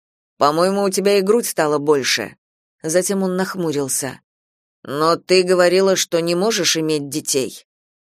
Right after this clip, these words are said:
«Думала, не могу», всхлипнула я. Из-за того, что у меня давно не было месячных, я полагала, что не способна к зачатию, и меня это вполне устраивало. Взвалить на плечи ответственность за жизнь ребёнка —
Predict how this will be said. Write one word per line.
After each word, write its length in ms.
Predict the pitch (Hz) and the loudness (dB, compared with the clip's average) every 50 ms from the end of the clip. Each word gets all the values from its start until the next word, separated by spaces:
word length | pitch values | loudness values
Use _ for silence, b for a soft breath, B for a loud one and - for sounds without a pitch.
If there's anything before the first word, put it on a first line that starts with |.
| _ _ - | _ _ -14
«Думала, 580 | - 233 214 220 247 240 240 240 226 226 226 | -10 -6 0 2 2 2 2 0 0 0 0
не 140 | 220 220 226 | 0 -2 -2
могу», 500 | 226 220 220 220 208 202 196 190 208 196 - - _ _ _ - | -2 -2 -4 -4 -2 -2 -2 -2 -2 -4 -10 -18 _ _ _ -8
всхлипнула 680 | - - - - 196 180 175 165 - - 160 156 156 156 | -6 -6 -4 -2 0 0 0 -2 -4 -6 -6 -4 -2 -2
я. 380 | 151 143 160 156 143 135 139 _ _ _ _ _ _ _ _ _ _ _ _ _ _ - | -4 -2 -4 -6 -6 -6 -12 _ _ _ _ _ _ _ _ _ _ _ _ _ _ 0
Из-за 220 | 196 196 190 208 | 0 2 2 0
того, 280 | 196 214 208 202 220 208 | 0 0 0 2 0 0
что 200 | - - 190 190 | 0 0 0 2
у 40 | 190 | 2
меня 280 | 190 190 190 190 185 | 2 2 2 0 2
давно 280 | 170 185 180 175 190 196 | 2 2 0 2 0 0
не 140 | 185 190 190 | 0 0 0
было 220 | 175 180 180 185 | 0 0 0 0
месячных, 640 | 185 196 220 214 - - 156 - - 160 151 147 - | 0 0 -2 -2 -2 -2 -2 -4 -4 -4 -6 -8 -8
я 200 | - 151 170 175 | -6 -4 -4 -4
полагала, 540 | - - 170 180 175 175 175 196 190 185 175 | -2 -2 -2 -2 -2 0 0 -2 -2 -2 -4
что 160 | 170 - - | -4 -4 -4
не 120 | 175 180 170 | -4 -4 -4
способна 560 | - - 180 175 - 214 202 185 160 151 139 | -4 -6 -6 -4 -4 -4 -4 -4 -4 -6 -6
к 80 | 139 | -6
зачатию, 800 | 139 151 160 156 - - 170 143 135 - - 143 135 131 127 - _ _ _ _ _ _ - | -4 -6 -4 -2 -2 -4 -4 -4 -4 -6 -6 -6 -6 -6 -8 -10 _ _ _ _ _ _ -6
и 60 | - | -2
меня 260 | 196 202 220 233 247 247 | -2 0 0 0 0 -2
это 140 | 240 226 | -2 -4
вполне 400 | 196 - - 208 208 208 214 214 | -4 -2 -4 -2 -2 -2 -4 -4
устраивало. 800 | 208 208 - - 202 196 175 151 147 135 139 135 135 131 123 - _ _ _ _ _ _ _ _ _ - | -2 -4 -4 -4 -2 -2 -2 -2 -2 -4 -4 -6 -6 -8 -10 -14 _ _ _ _ _ _ _ _ _ -6
Взвалить 440 | 175 165 185 202 220 220 226 220 - | -4 -2 2 2 2 2 2 0 0
на 140 | 196 190 190 | -2 -4 -2
плечи 300 | 190 202 202 190 - 196 | 0 -2 -2 0 0 -2
ответственность 720 | 185 180 - 180 202 190 190 - - 180 175 175 170 156 | -2 -2 -2 -2 -2 -2 -2 -6 -6 -4 -4 -2 -4 -2
за 160 | 156 175 175 | -2 -2 0
жизнь 280 | 156 175 190 185 180 175 | 0 0 0 0 0 0
ребёнка — 720 | 156 170 160 170 185 208 208 196 190 - 185 175 160 | -2 -2 0 0 -2 -2 -2 -4 -4 -2 -2 -2 -2